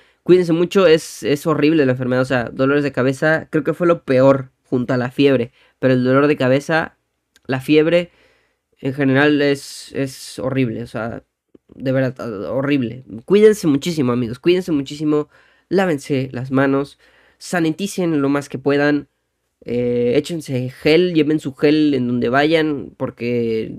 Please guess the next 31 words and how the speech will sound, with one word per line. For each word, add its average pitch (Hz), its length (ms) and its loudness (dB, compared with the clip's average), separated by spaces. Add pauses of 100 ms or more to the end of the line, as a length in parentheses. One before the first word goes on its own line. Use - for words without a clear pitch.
(140)
está 131 440 -4
súper 165 540 -2 (200)
peligroso. 143 720 0 (440)
He 147 100 4
visto 156 380 0
muchísimo, 151 580 0
ya 147 220 4
lo 160 100 0
platicaremos 143 540 0
en 147 80 2
otro 143 160 -4
episodio 147 440 0
todo 139 240 0
esto, 147 300 -2
pero 123 240 0
he 131 60 2
visto 147 500 -2 (480)
graduaciones, 156 1080 0 (240)
he 147 80 2
visto 151 480 2
en 143 280 4
Instagram, 180 760 2
todos 202 280 2
los 165 160 4
días 175 300 0
veo 175 260 2
gente 180 320 -4
de 151 100 -2
fiesta, 170 600 -2
o 151 60 -8
sea, 131 340 -8